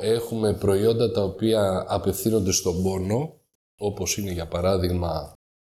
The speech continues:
το Panadol και το Voltarol, αλλά έχουν διαφορετικό προφίλ. Δηλαδή το Panadol απευθύνεται στον συστημικό πόνο, αυτό που λέμε πονοκέφαλος, μυαλγία, ενώ το Voltarol απευθύνεται στον τοπικό πόνο.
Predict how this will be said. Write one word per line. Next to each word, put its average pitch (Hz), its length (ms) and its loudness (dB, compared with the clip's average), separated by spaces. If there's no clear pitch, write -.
το 92 160 -6
Panadol 92 720 2
και 95 120 0
το 87 180 -2
Voltarol, 87 640 0
αλλά 117 260 2
έχουν 170 340 2
διαφορετικό 135 580 2
προφίλ. 110 600 2
Δηλαδή 104 420 2
το 95 180 0
Panadol 101 600 2
απευθύνεται 101 600 0
στον 92 480 -2
συστημικό 104 800 0
πόνο, 95 580 -2
αυτό - 200 -4
που - 100 -6
λέμε 98 220 4
πονοκέφαλος, 95 1040 0
μυαλγία, 92 680 -4
ενώ 113 300 2
το 151 160 2
Voltarol 117 580 2
απευθύνεται 165 460 -4
στον 147 180 4
τοπικό 131 440 2
πόνο. 82 400 -4